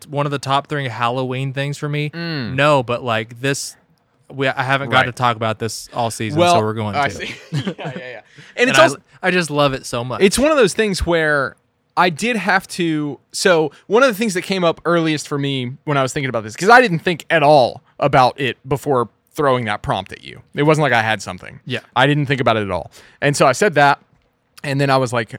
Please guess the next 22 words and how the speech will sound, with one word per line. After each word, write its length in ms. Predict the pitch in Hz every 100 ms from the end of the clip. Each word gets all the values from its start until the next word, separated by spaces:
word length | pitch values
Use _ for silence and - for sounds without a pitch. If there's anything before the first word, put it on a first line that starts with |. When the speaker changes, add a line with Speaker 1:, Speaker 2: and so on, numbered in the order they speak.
| -
Speaker 2:
"Okay, 300 | 151 147 160
well, 160 | 135 139
what 120 | 139
does 100 | 127
that 160 | 120 92
mean?" 320 | 131 127 104 _ _ _ -
The 80 | 147
first 420 | - 220 226 -
distinction 460 | 175 - 170 -
I 120 | 139 123
made, 420 | 117 110 104 104 _ _ _ _ _ -
and 120 | 156
I 80 | 147
know 260 | 156 185
this 320 | 131 110 - 135
implicitly, 720 | 127 - 156 - - 65 -
but 240 | - 117 - -
I 140 | 120
made 200 | 120 135
it 120 | 120 _ _ _ _ _ _ -
consciously, 600 | - 170 - 110 95 95
was 540 | 113 127 117 107 -